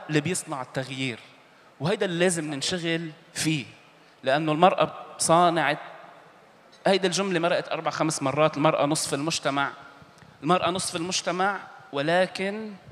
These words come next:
تصنع النصف الآخر. فالمرأة كل المجتمع بالحقيقة.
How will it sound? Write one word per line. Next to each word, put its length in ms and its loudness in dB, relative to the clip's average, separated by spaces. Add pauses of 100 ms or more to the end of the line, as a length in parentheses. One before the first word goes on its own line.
(520)
تصنع 480 4
النصف 380 0
الآخر. 500 0 (1000)
فالمرأة 400 6
كل 260 6
المجتمع 480 -2 (380)
بالحقيقة. 520 0